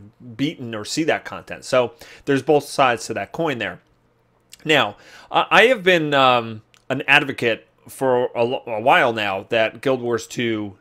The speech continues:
should have some larger group content, right? And, uh, especially before they put guild missions in,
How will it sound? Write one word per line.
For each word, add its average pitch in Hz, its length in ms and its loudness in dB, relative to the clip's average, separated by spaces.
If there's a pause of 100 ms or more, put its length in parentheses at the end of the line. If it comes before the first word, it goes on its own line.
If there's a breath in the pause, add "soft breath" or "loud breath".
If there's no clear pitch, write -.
should 113 240 -8
have 104 320 -4
some 113 160 -10
larger 107 320 0
group 101 240 -14
content, 101 480 -12
right? 104 340 -4
And, 107 340 -6
uh, 107 300 -2
especially 135 640 -2
before 123 380 -2
they 135 100 0
put 117 240 -6
guild 117 240 0
missions 127 380 -6
in, 127 200 -8